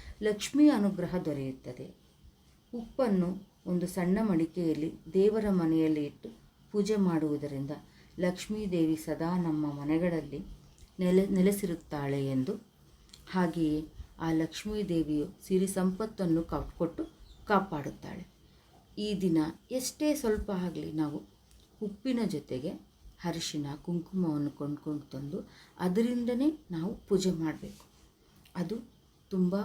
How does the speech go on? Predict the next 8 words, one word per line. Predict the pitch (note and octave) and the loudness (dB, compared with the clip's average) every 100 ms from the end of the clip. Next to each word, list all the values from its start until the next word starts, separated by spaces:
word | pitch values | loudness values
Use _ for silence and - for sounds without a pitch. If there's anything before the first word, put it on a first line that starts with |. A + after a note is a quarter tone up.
| C#4+ - - | -4 -14 -6
ಒಳ್ಳೆಯದಾಗುತ್ತದೆ | E3+ E3 D#3 D3 C3+ - - - C#3+ | 0 2 2 0 -6 -10 -12 -10 -8
ಅಂತ | C#3 A3+ - - _ _ _ _ _ _ _ _ - - - | -10 -12 -16 -20 _ _ _ _ _ _ _ _ -20 -16 -2
ಹೇಳ್ತಾರೆ. | E3+ C#3 C#3 - - _ - - _ _ - | -2 -2 -8 -16 -20 _ -20 -20 _ _ -6
ಹಾಗೆಯೇ | D#3 D#3 D3+ C#3 C3+ - _ _ _ - | -4 -2 -2 -2 -4 -10 _ _ _ -6
ಈ | F#3 F3+ F3+ | 0 2 2
ದಿನ | D#3 D3+ D3 | 0 0 -2
ಮಾಡುವ | D3 D3 D3 C#3+ C#3+ C3+ | -2 -2 -2 -2 -6 -2
ದಾನ, | D#3 D3+ D#3 | 0 2 2